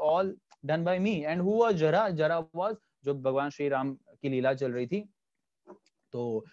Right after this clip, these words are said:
अ, क्या नाम था, बलि,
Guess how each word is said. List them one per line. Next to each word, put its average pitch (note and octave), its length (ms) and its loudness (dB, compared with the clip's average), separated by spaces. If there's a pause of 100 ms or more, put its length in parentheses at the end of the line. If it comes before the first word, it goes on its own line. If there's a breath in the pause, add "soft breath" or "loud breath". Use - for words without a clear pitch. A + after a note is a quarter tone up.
(160 loud breath)
अ, G#2+ 560 -2 (1120)
क्या - 380 -10
नाम A2+ 140 -4
था, B2+ 40 0
बलि, D#3+ 460 8